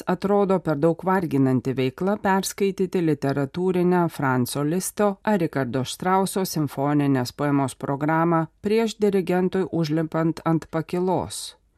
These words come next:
Kiti nori, kad salėje būtų išjungtos šviesos, kad jie galėtų susikaupti. Net jei ruošiasi klausytis lyderio ciklo Nepažįstama kalba ir renginio organizatoriai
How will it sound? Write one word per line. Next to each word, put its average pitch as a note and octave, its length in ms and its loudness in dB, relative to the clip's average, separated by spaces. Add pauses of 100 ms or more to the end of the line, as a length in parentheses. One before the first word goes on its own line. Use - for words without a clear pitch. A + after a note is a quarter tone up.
(160)
Kiti G3+ 260 0
nori, C3+ 400 4
kad C3 160 -4
salėje A3+ 560 0
būtų G3+ 320 2
išjungtos G3 580 -2
šviesos, E3+ 800 -4
kad C#3 200 -8
jie C#3 120 0
galėtų C#3 440 -2
susikaupti. D#3+ 920 -4 (400)
Net A3 260 0
jei A3 80 6
ruošiasi G3+ 560 0
klausytis F#3 720 0
lyderio C#3+ 560 0
ciklo D#3 640 0
Nepažįstama C#3 800 0
kalba C#3+ 460 0 (160)
ir - 260 -2
renginio D#3+ 640 2
organizatoriai D#3 960 0